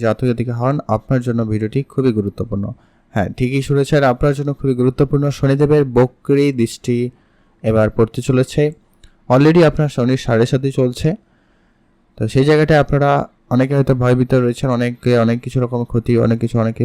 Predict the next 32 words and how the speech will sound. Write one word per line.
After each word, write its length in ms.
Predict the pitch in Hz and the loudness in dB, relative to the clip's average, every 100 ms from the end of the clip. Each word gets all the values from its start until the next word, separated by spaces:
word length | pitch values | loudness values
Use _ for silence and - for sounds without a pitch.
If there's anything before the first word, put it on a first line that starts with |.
| 110 | 0
ভাবছেন। 400 | 107 110 - 123 110 131 _ | -2 -2 0 0 0 -8 _
তবে 140 | 120 123 | -2 -2
actually 300 | 120 139 131 127 | 0 -2 0 0
শনিদেব 340 | 123 123 127 123 - - _ _ _ _ - | 0 2 2 0 -10 -20 _ _ _ _ 0
বক্রী 340 | 113 110 147 139 | 0 2 4 4
অবস্থা 200 | 131 131 | 2 0
রয়েছে 200 | 120 - 120 | 0 0 -2
মানে 120 | 127 - | -2 -2
খুব 120 | 127 127 | -2 2
যে 60 | 123 | 2
নেগেটিভ 240 | 117 123 120 | 0 0 0
এমনটা 220 | 107 117 120 | 0 -2 -2
কিন্তু 200 | 120 117 110 | -2 -2 0
নয়। 160 | 104 135 123 | 2 2 2
আপনাদের 260 | 113 120 123 | -2 -2 -2
কিন্তু 140 | 117 113 | 0 0
এখানে, 200 | 123 135 143 _ _ _ _ _ _ _ _ _ | 2 0 -2 _ _ _ _ _ _ _ _ _
আপনাকে 280 | 120 139 143 143 | 2 2 2 0
কিন্তু 140 | 135 127 | -2 2
পরিশ্রম 380 | 123 131 - 143 117 | 2 2 2 0 0
করতে 180 | 101 107 | 0 0
হবে, 120 | 101 104 | 0 2
তবে 140 | 110 131 | 2 2
আপনি 140 | 120 123 113 | 2 -2 0
শনিদেবের 380 | 113 113 113 117 | 0 2 0 0
কাছ 100 | 113 - | -4 -4
থেকে 120 | 110 107 | -6 -2
বেশ 120 | 104 - | -4 -2
ভালো 160 | 107 120 | 0 0
কিছু 160 | 131 135 120 | 0 -2 0
ফল 160 | 110 135 | 0 0
পেতে 160 | 113 | -2